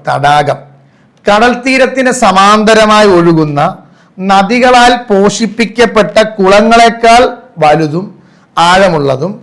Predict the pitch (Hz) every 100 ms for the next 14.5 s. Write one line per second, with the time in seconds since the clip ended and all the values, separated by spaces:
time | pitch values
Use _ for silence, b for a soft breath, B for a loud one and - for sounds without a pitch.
0 | b b b 185 220 - 285 247 - 262
1 | 233 214 226 - 254 240 233 220 214 208
2 | 208 214 180 180 190 214 214 226 208 208
3 | 196 214 202 180 180 196 196 175 170 180
4 | 185 190 214 - - 160 156 156 147 147
5 | 135 131 165 151 - b b b - 208
6 | 180 175 170 170 165 151 151 170 147 143
7 | 151 202 - - _ _ _ - 226 240
8 | 196 170 165 143 127 113 107 - b b
9 | b b b - 170 175 147 139 - 147
10 | 147 170 190 214 190 196 202 202 202 202
11 | 190 185 180 202 180 170 196 190 196 190
12 | 180 175 165 170 180 180 175 180 180 175
13 | 202 208 b b b b 202 226 247 247
14 | 247 220 214 208 214